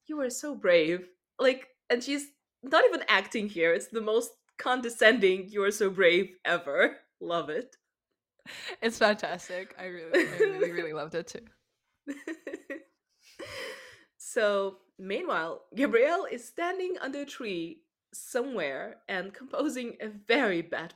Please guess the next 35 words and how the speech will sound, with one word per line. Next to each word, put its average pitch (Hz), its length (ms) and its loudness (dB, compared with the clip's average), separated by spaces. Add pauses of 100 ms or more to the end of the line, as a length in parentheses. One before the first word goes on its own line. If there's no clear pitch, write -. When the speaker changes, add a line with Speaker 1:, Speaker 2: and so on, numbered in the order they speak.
Speaker 1:
poem 143 260 -6
about 175 320 -10
Xena. 180 480 -8 (200)
<laughs> - 180 -20
We're 240 220 -6
not 262 240 -2
gonna 202 160 -4
retell - 320 -6
it 151 100 -6
here, 156 300 -4
but 196 260 -2 (400)
Speaker 2:
No. 208 140 -6
Speaker 1:
it's 262 340 -6
bad. 160 440 -6 (120)
<laughs> 294 80 -4 (380)
Speaker 2:
Yep. 277 200 -10 (1400)
Speaker 1:
And 226 480 -2
some 202 180 -4
random 233 420 0
baddie 190 520 2
comes 180 280 -10
up 196 160 -10
to 175 60 -12
her 151 260 -6
and 160 280 -8
demands 165 520 -6
that 143 360 -4
she 143 580 -12 (180)
gives 180 300 -2
him 160 360 -10 (120)
her 165 80 -14
purse. - 520 -4 (640)
And 147 500 -8 (240)
Gabby 180 560 -2
notices 196 1000 2